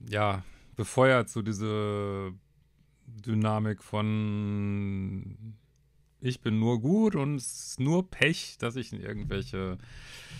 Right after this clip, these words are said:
äh, schwierigen Beziehungen reingeschlittert bin. Ähm, also mache auch eine Seite sein, aber wenn man da stehen bleibt, ist es einfach zu kurz gesprungen, so, ne?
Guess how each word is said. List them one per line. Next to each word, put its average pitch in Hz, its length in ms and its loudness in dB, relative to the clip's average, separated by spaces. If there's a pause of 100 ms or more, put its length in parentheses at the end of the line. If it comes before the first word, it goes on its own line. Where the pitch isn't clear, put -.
(760)
äh, 127 600 4 (200)
schwierigen 135 360 2
Beziehungen 120 540 2
reingeschlittert 110 640 0
bin. 110 720 -2
Ähm, 104 1120 -6 (880)
also 113 200 0
mache 113 220 2
auch 104 120 4
eine 107 240 4
Seite 104 300 2
sein, 101 320 -2
aber 107 160 0
wenn 104 80 -2
man 104 120 0
da 101 120 2
stehen 107 240 -2
bleibt, 101 420 -4 (320)
ist 120 120 -2
es 107 100 -2
einfach 95 260 -4
zu - 160 -16
kurz - 380 -10
gesprungen, 95 500 -6
so, 92 180 -6
ne? 98 240 -6